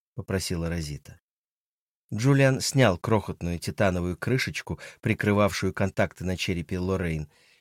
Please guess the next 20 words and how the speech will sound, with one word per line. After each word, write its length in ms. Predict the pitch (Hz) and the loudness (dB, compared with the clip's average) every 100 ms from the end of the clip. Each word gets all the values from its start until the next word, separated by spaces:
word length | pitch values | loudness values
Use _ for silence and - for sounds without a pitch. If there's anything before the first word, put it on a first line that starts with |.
| _ | _
присоединил 680 | 131 131 143 131 143 139 101 | 2 4 4 4 4 4 2
к 80 | - | 0
ним 180 | 110 95 | -2 0
провода, 400 | 113 110 104 92 | 0 2 2 2
идущие 460 | 95 98 - 95 | 0 0 0 -4
к 40 | - | -2
компьютеру, 640 | 101 - 175 131 85 80 _ _ _ _ | -2 -2 -4 -2 -4 -6 _ _ _ _
и 80 | - | -2
посмотрел 520 | 156 143 123 117 139 | 2 4 4 4 0
в 60 | 131 | -2
лицо 280 | 117 - 98 | -4 -4 -4
сестре. 520 | 104 - - 73 78 _ _ _ _ _ _ _ _ - - | -6 -10 -8 -10 -10 _ _ _ _ _ _ _ _ -20 2
Розита 400 | 120 113 123 120 | 6 6 4 4
напряжённо 640 | 117 110 107 95 127 127 | 2 2 0 4 4 4
следила 420 | - 107 98 107 107 | 0 -2 -2 0 -2
за 160 | 98 | -2
табло 300 | 107 98 101 | -2 0 0
мониторов, 580 | 95 92 - 127 135 - - - - | 2 -2 0 0 0 -4 -14 -20 2
готовая 440 | 120 120 123 117 | 4 6 6 4
отреагировать 840 | - 117 113 107 98 123 120 110 | 4 0 2 2 2 0 2 0